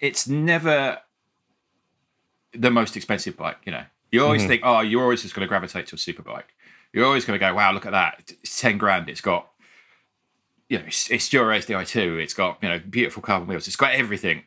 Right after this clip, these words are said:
Speaker 1: you know. And they are wonderful things to ride,
Speaker 2: Mm.
Speaker 1: but they're not necessarily the bike that makes you smile the most, you know, that, that you just sort of,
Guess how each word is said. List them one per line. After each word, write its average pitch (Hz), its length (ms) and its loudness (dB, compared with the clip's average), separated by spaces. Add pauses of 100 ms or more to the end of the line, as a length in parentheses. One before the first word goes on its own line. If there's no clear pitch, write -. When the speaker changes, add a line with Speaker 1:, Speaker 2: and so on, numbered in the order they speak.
(120)
Speaker 1:
you 107 80 -6
know. 87 180 -6 (520)
And 156 120 4
they 214 120 6
are 190 160 4
wonderful 131 340 -2
things 117 200 0
to - 80 -8
ride, 104 460 -2 (100)
Speaker 2:
Mm. 107 140 2
Speaker 1:
but 107 80 4
they're 123 120 2
not 147 240 -6
necessarily 143 520 2
the 120 80 0
bike 123 240 2
that 117 260 -2 (360)
makes 117 440 -2
you - 60 -4
smile 139 280 0
the 82 60 -2
most, - 400 -8
you 120 60 -6
know, - 160 -2
that, - 240 -4 (600)
that 110 120 6
you 110 80 -2
just - 160 -2
sort 98 220 2
of, - 160 -6